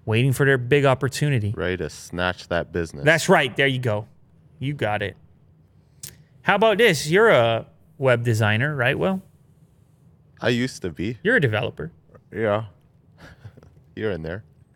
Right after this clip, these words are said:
Speaker 1: Yeah.
Speaker 2: Yeah.
Speaker 1: Uh, the new White House website, some people noticed it was, uh, redone to deal with the, the new president. And
Speaker 2: Oh.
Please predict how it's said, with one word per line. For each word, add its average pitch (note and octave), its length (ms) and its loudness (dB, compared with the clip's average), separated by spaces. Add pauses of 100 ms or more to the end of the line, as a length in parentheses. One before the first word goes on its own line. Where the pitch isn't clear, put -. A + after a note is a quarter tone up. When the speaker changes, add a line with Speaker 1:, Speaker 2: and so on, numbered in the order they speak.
(120)
Speaker 1:
Yeah. A#2+ 220 -2 (280)
Speaker 2:
Yeah. E2 120 -16 (1080)
Speaker 1:
Uh, F3 480 6
the F3 120 4
new A3 180 6
White G#3 320 6
House F#3 260 4
website, C3+ 640 4
some D3 120 2
people E3+ 280 2
noticed A#2+ 640 2 (140)
it C3+ 100 2
was, B2 300 2
uh, A2 320 4
redone C3 540 2 (640)
to C3+ 120 0
deal B2 300 4
with A#2+ 260 2
the, A2 520 -2
the A#2 100 -4
new A#2+ 220 0
president. A#2+ 600 0 (220)
And A#2 420 2
Speaker 2:
Oh. G#2 180 -2